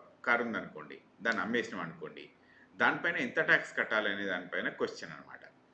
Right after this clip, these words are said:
అయితే అది ఎట్లాంటిదంటే ట్వెల్వ్ పర్సెంట్ నుంచి ఎయిటీన్ పర్సెంట్ పెంచిండ్రు. ఇది బాగా మందికి చాలా కన్ఫ్యూజింగ్ ఉందన్నమాట. ఇది ఎట్లా పెరుగుతుంది,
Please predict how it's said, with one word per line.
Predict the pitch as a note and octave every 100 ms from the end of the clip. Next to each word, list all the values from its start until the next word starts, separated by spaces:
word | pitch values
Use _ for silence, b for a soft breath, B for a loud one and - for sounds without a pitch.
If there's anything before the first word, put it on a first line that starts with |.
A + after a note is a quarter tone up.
| b b b _
అయితే | D#3+ E3
అది | F#3+
ఎట్లాంటిదంటే | F#3 F#3 F#3 F3+ D3+ G3+
ట్వెల్వ్ | - F3 E3+
పర్సెంట్ | D3+ D3+ D#3+
నుంచి | D3 C#3+ F3+
ఎయిటీన్ | C3+ C3+ B2+
పర్సెంట్ | A2+ C3 C3+ F#2+ E2+
పెంచిండ్రు. | C#3 G#2+ F#2 - - - b b D3+
ఇది | F#3
బాగా | C3+ G#2+ D3+ F#3 E3
మందికి | D3+ C#3+ E3 B2+
చాలా | C3
కన్ఫ్యూజింగ్ | C3+ C3 B2+ B2+ A#2+ G#2+
ఉందన్నమాట. | F#2 D2+ -
ఇది | - A#2 A2
ఎట్లా | G#2+ B2+
పెరుగుతుంది, | A#2 G#2+ G2 G#2+ C3 A2 E2